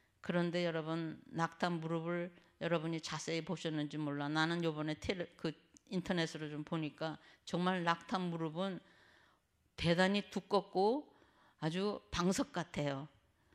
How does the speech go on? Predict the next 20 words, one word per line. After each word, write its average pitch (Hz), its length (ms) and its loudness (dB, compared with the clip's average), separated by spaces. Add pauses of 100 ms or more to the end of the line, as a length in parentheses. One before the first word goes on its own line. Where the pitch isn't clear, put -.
(260)
근데 170 640 2 (680)
모래바람이 185 720 6
정말 220 800 4
심하게 220 520 4
불어올 180 420 4 (100)
때는 170 400 0 (200)
낙타가 160 520 0
여러분 156 300 -2
어떻게 160 260 -4
하는지 160 260 -2
아세요? 160 520 -6 (1200)
두 214 220 4
무릎을 185 580 2
꿇고 185 580 -2
앉아요. 135 640 -4 (920)
그래서 196 360 2
그 247 600 4 (640)
방석 180 400 2
같은 202 640 -2
무릎으로 180 800 0